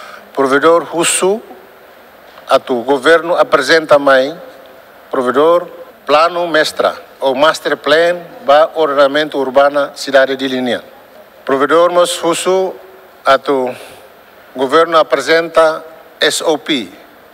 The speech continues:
ba evicção ou despejo administrativo. Kata que S O P, né, tem que explicar a tu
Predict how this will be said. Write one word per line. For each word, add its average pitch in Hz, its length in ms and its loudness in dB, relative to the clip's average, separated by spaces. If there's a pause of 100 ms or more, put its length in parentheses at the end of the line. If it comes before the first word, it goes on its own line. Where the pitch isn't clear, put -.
ba 139 300 2
evicção 151 600 0
ou 139 180 0
despejo 143 400 -2
administrativo. 131 600 -2 (1500)
Kata 113 200 0
que 113 160 -4
S 139 760 -4
O 135 100 0
P, 147 180 -4
né, 165 140 2
tem 151 160 -2
que 151 100 -4 (360)
explicar 156 480 0
a - 20 2
tu 135 180 -6